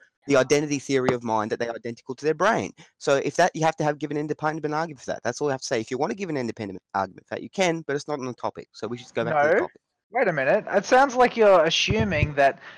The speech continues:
Speaker 2: their existence is predicated upon their knowing that they exist. I fundamentally contest that.
Speaker 1: Yes, but then it depends upon your class of what you define as knowledge. I, I, I count sensory perceptual processing as a form of knowledge.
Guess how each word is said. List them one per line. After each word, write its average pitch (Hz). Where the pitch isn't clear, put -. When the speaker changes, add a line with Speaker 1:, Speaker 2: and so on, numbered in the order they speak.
Speaker 2:
their 170
existence 165
is 139
predicated 165
upon 156
their 151
knowing 160
that 131
they 120
exist. 113
I 131
fundamentally 165
contest 156
that. -
Speaker 1:
Yes, 98
but 110
then 110
it 104
depends 117
upon 110
your 110
class 117
of 104
what -
you 110
define 110
as 107
knowledge. 139
I, 123
I, 123
I 113
count 127
sensory 143
perceptual 120
processing 135
as 139
a 147
form 160
of 156
knowledge. 175